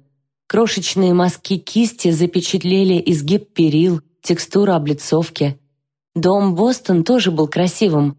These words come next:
но в более непринуждённой манере. Перед ним красовалась скульптура. Взгляд Энди остановился на доме в середине. Художница по доброте своей оживила лужайку,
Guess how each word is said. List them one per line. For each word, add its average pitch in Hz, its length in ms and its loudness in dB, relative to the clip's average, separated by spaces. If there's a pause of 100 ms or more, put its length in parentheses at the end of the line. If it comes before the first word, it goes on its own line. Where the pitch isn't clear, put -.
(200)
но 180 200 2
в 165 120 -4
более 190 260 2
непринуждённой 185 880 2
манере. 151 560 0 (520)
Перед 175 280 2
ним 214 280 2
красовалась 160 720 0
скульптура. 135 840 -2 (1000)
Взгляд 151 460 -2
Энди 185 260 2
остановился 165 720 0
на 160 140 2
доме 175 280 2
в 165 80 -6
середине. 175 800 0 (720)
Художница 214 640 0
по 170 120 -4
доброте 165 440 0
своей 156 480 0
оживила 165 520 2
лужайку, 151 800 0